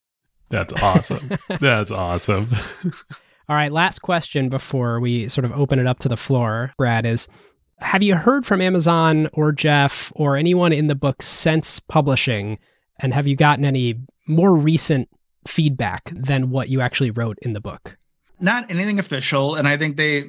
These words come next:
Speaker 3: having maybe learned from the aftermath of the Everything Store, have realized that to respond publicly would only add oxygen to the fire.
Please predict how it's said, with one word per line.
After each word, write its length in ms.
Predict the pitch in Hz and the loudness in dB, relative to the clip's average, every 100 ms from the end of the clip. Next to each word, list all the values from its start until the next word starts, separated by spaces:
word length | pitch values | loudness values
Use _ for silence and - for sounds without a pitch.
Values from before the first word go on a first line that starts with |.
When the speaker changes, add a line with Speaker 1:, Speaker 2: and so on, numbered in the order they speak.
| 143 | -4
Speaker 3:
having 360 | 151 151 147 | -2 0 -2
maybe 240 | 151 151 139 | -2 -2 -2
learned 420 | 135 151 156 156 | 0 0 -2 -4
from 300 | 156 139 135 | -2 0 0
the 120 | 131 | -2
aftermath 720 | 135 139 131 147 143 135 135 | 0 0 0 0 0 0 -4
of 100 | 143 | -2
the 120 | 131 131 | 0 0
Everything 340 | 131 135 123 | 0 -2 -2
Store, 500 | - 131 120 117 123 | -4 -6 -6 -6 -4
have 220 | 127 135 | -2 0
realized 380 | 139 143 131 120 | 2 2 0 -2
that 160 | 127 - | -4 0
to 80 | 131 | 0
respond 580 | 127 - 151 139 139 | 0 0 0 2 0
publicly 680 | 131 131 127 120 127 127 120 - - _ - | 0 -2 -2 -4 -2 -2 -4 -8 -20 _ 4
would 200 | 143 139 | 4 4
only 320 | 151 151 143 | 2 2 2
add 240 | 135 131 | 2 2
oxygen 720 | 131 127 127 139 127 127 120 | 0 -2 0 -2 2 2 0
to 220 | - 135 117 | 2 0 2
the 140 | 120 | -4
fire. 540 | - 123 113 104 117 | 0 0 0 -2 -6